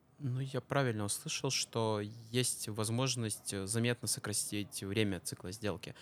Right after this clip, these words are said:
То есть вот как Рамиль Мухаряпов сегодня отмечал, что он всегда удивлялся, как можно сделки проводить там по году-два, а когда сам с этим столкнулся, вот так и получилось, что куча проверок. То есть, я так понимаю, с помощью И И это все можно делать гораздо быстрее.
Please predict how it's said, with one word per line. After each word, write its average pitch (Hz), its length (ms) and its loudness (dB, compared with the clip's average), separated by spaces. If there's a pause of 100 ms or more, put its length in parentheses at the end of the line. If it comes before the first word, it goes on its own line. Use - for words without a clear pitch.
(180)
То - 60 -4
есть 95 100 0
вот 98 120 -4
как 107 180 -2
Рамиль 110 380 2
Мухаряпов 98 560 0
сегодня 92 340 -2
отмечал, 117 500 0
что 95 440 0 (180)
он 98 80 0
всегда 101 280 0
удивлялся, 98 440 0
как - 160 -4
можно 95 240 -2
сделки 95 380 -2
проводить 92 380 -4
там 95 140 -6
по 95 380 2
году-два, 107 720 4
а 95 120 -6
когда 95 260 -4
сам 95 180 0
с - 80 -4
этим 90 200 -6
столкнулся, 90 680 -4 (140)
вот 85 220 -10
так 92 160 -4
и 95 40 -4
получилось, 95 500 -4
что - 160 -10
куча - 260 -6
проверок. 131 440 2
То - 60 -18 (200)
есть, 95 100 0
я 110 60 6
так - 120 -4
понимаю, 101 340 0
с - 40 -6
помощью 101 440 -4
И 107 140 -4
И 117 80 0
это 147 200 0
все - 160 -2
можно 95 240 -2
делать 92 240 0
гораздо 90 340 -2
быстрее. - 380 -8